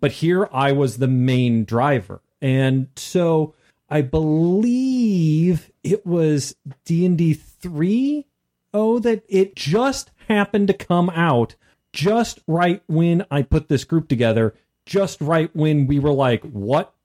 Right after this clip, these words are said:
do we want to play? Oh, look, it's a new version of D and D. Obviously, we're going to play that." And Wizards of the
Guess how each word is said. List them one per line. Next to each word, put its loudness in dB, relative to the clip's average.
do 0
we 0
want -2
to -2
play? 0
Oh, 2
look, 0
it's -2
a 2
new 2
version 0
of -2
D 0
and 0
D. 0
Obviously, 0
we're 0
going 0
to -2
play -2
that." -6
And -2
Wizards -2
of -4
the -6